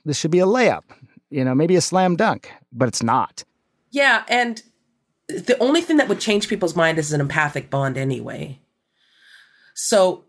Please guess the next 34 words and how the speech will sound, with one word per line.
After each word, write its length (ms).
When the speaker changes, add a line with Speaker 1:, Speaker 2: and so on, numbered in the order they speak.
Speaker 2:
if 100
you 100
haven't 280
made 200
an 100
authentic 640
connection 520
with 160
them, 480
Speaker 1:
Mm-hmm. 440
Speaker 2:
none 200
of 60
your 100
data 360
or 120
statistics 600
are 80
gonna 180
matter 320
at 80
all. 160
They 140
have 180
to 80
feel 280
heard, 380
which 220
means 260
you 80
have 300
to 100
come 300
from 200
this 220